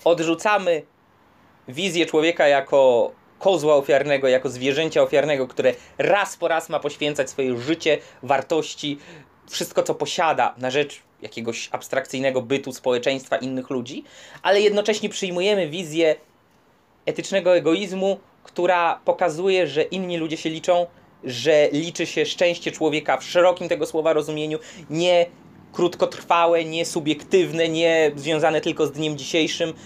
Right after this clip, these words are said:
ale związane z perspektywą całego życia, wszystkich ludzi, z którymi wchodzimy w relacje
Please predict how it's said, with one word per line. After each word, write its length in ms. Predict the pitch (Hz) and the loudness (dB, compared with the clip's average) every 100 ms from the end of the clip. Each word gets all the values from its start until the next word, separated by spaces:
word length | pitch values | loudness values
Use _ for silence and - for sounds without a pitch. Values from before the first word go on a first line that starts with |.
| - | -10
ale 260 | - 139 139 - | 0 4 4 0
związane 360 | 139 147 151 | -4 0 0
z 60 | 147 | 0
perspektywą 500 | 147 - 139 123 110 | -4 -4 -8 -6 -8
całego 380 | - 151 175 165 | -2 2 2 2
życia, 340 | 151 151 156 147 - - | -4 -2 -2 -4 -14 -12
wszystkich 440 | - 190 - 170 | -6 -6 -6 -6
ludzi, 200 | 160 151 | -4 -6
z 40 | |
którymi 260 | - 151 156 | -8 -8 -8
wchodzimy 340 | 143 147 156 | -6 -6 -4
w 40 | 143 | -2
relacje 520 | 147 143 143 151 139 | 2 0 0 -2 -2